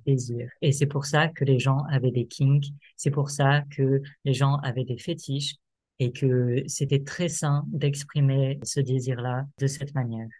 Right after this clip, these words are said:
Et en tant que survivante d'agression, mon corps, quand j'ai peur ou quand je suis en colère, souvent, a des réactions similaires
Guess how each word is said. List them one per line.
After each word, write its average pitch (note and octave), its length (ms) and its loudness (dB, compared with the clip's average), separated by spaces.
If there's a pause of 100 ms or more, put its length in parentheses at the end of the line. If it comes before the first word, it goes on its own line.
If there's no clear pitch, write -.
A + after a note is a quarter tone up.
Et A#2 540 -4 (260)
en G3+ 140 -2
tant A3 180 2
que F#3+ 140 -2
survivante D#3+ 560 -4
d'agression, D#3 640 -2
mon D#3 160 2
corps, E3+ 360 -4 (120)
quand D3 180 -2
j'ai C#3 180 0
peur D3+ 360 -2
ou D3 60 -8
quand C#3 180 0
je C3 100 -4
suis - 160 -8
en B2 100 -2
colère, C#3+ 380 0
souvent, C#3 420 -4 (360)
a C3 160 4
des C3+ 140 6
réactions C3+ 420 0
similaires C3+ 500 -2